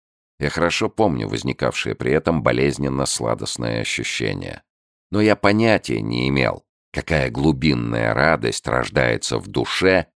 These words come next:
когда оба голоса встречаются на рубеже плоти и сливаются воедино. А потом я услышал грохот, вой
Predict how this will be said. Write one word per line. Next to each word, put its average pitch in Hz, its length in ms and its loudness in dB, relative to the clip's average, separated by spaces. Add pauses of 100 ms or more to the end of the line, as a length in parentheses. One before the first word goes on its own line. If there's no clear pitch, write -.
(220)
когда 82 440 2 (120)
оба 82 440 6
голоса 82 600 4
встречаются 62 920 -2
на 58 160 0
рубеже 55 440 -2
плоти 71 540 2
и 50 120 -6
сливаются 60 800 0
воедино. 58 1040 -6 (1400)
А 82 80 -2
потом 123 360 4
я 101 140 6
услышал 80 460 2
грохот, 90 680 2
вой 87 560 4